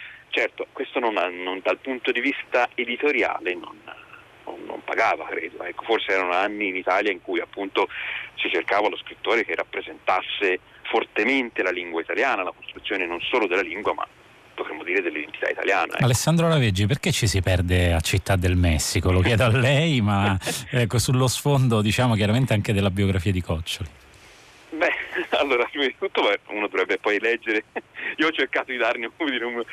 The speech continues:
Speaker 1: un, un saggio, una teoria. Beh, perché, eh, come dicevo, è una, è una città, eh, al di là del fatto è banalmente labirintica in un certo senso, ma è come stare, se vogliamo, all'interno di una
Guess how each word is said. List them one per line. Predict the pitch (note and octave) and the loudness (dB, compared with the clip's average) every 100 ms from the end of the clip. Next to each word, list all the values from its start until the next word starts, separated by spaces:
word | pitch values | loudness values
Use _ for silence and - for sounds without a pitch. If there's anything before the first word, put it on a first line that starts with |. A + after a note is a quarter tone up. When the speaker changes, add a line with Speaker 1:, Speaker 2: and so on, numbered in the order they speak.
| - A2 | -10 -6
Speaker 1:
un, | C3+ C3 | -4 -2
un | C#3+ C#3 - | -2 -4 0
saggio, | D#3 F#3 D#3 | 2 4 2
una | C#3 | 0
teoria. | C3 A2+ G#2 | 0 0 0
Beh, | G3+ - | 0 -2
perché, | C3 - C3+ - | -4 0 0 -2
eh, | - A#2+ G#2 - | -6 -10 -12 -6
come | D#3 F3 | -2 0
dicevo, | F3+ B2+ G#2 A2 | 0 2 2 0
è | |
una, | C3+ C3+ C#3+ - | 0 -2 -4 -2
è | |
una | A#2+ B2+ | 0 0
città, | - - E3 F#3+ D#3 B2 G2+ F#2+ | -2 -4 0 2 2 2 2 0
eh, | F#2 - - - | -2 -12 -20 -14
al | - D#2+ F2 | -8 -6 -6
di | F2+ | 0
là | F2+ | 0
del | G#2 | 0
fatto | - A2 - | 0 -2 -2
è | C2+ | -2
banalmente | F2+ E2 E2+ G2 G#2+ F#2 - - - | -2 -4 -4 -6 -4 -6 -8 -16 -10
labirintica | E2+ E2 D#2+ F#2+ E2+ - - D#2+ | -8 -4 -4 -4 -4 -6 -6 -4
in | |
un | E2 | -6
certo | - - - | -8 -6 -4
senso, | - E2+ D#2+ - G#2 | -4 -6 -8 -4 -4
ma | A#2+ C#3+ D#3+ F3 - - - - - - | 0 2 4 2 -2 -10 -16 -18 -14 -8
è | B2+ | -8
come | - - F#3 - - | -4 -2 0 -2 -2
stare, | - A2 F#2 F2+ F#2+ F#2 - | 0 2 2 2 0 -2 -6
se | G2+ | -8
vogliamo, | G#2 G#2 G2+ F2+ F2 F2+ F2+ F2+ | -6 -6 -2 0 2 0 0 0
all'interno | F2+ G#2+ A2+ - D3 A#2 G#2+ | 0 -4 -8 -2 0 0 -4
di | G2 | -6
una | G2+ | -6